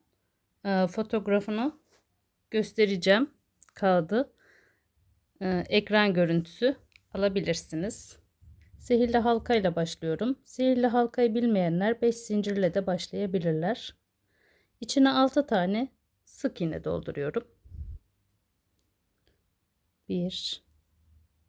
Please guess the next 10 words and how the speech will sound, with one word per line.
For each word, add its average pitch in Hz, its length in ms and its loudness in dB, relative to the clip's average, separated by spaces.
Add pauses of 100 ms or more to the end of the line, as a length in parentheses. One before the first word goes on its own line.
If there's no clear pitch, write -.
(440)
iki, 180 520 -8 (1040)
üç, - 560 -6 (2500)
dört, 180 320 0 (960)
beş - 600 -6 (240)
ve 214 180 -2
altı. 185 640 -6 (1040)
Bu 285 300 4 (640)
küçük 240 380 -8
ipliği 202 680 -2 (1300)
çekiyorum 185 680 0